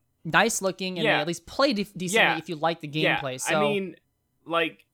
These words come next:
Speaker 2: I feel that, like, having a, I mean, for me, it's actually, like, it, for me, it's now three years off from the franchise.
Speaker 1: Oh, it's, like, five
Speaker 2: And so
Speaker 1: for
Speaker 2: I
Speaker 1: me,
Speaker 2: feel
Speaker 1: yeah.
Speaker 2: that, like, I might, like, like this one because, like, I,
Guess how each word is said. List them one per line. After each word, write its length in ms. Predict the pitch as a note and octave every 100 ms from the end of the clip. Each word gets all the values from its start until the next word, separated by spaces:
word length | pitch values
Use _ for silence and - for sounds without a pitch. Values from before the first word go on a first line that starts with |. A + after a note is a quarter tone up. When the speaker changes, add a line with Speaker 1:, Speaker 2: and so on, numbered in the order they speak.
| _
Speaker 2:
I 120 | D#3+
feel 240 | D3+ A3 A3+
that, 180 | G#3+
like, 220 | D#3+ D#3 -
having 340 | E3 F3 G3
a, 140 | C#3+ -
I 100 | D3
mean, 180 | D3+ C3
for 160 | -
me, 220 | C3+ F#3 G3
it's 120 | C3+
actually, 360 | C#3 C#3+ C3
like, 80 | A2
it, 140 | A2+ C3
for 80 | B2+
me, 160 | D3+
it's 140 | D#3+ -
now 160 | B2+
three 260 | A2 - B2
years 240 | C#3+ D3+
off 240 | D#3 D#3 -
from 180 | E3 D#3+
the 60 |
franchise. 560 | D#3+ F3 F3 F#3+ F3+ C3
Speaker 1:
Oh, 40 |
it's, 100 | D3+
like, 140 | - C#3
five 180 | - A#2
Speaker 2:
And 80 | C3
so 180 | C#3+
Speaker 1:
for 80 | C3+
Speaker 2:
I 40 | B2+
Speaker 1:
me, 60 |
Speaker 2:
feel 240 | A#2+ C#3+ D3+
Speaker 1:
yeah. 60 |
Speaker 2:
that, 220 | D3 C3
like, 380 | C3 B2 A2+ - _ _ _ _ _ _ -
I 120 | B2+
might, 520 | B2 B2 B2 D3 D#3+ _
like, 320 | C3+ A#2+ G2+ -
like 200 | A2+ B2+
this 140 | G#3 G#3
one 120 | A#3
because, 380 | F3+ D#3 D#3+ C#3+
like, 200 | D3 -
I, 140 | C#3+